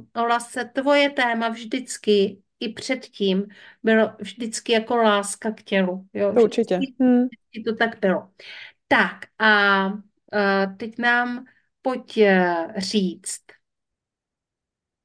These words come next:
Speaker 1: co chystáš do budoucnosti? Co
Speaker 2: Mhm.
Speaker 1: se chystá v tvém podnikání?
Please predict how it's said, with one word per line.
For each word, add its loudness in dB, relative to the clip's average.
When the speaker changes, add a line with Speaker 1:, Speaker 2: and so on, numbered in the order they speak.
Speaker 1:
co 0
chystáš 0
do -2
budoucnosti? -2
Co -2
Speaker 2:
Mhm. -6
Speaker 1:
se -6
chystá -4
v -14
tvém 0
podnikání? -4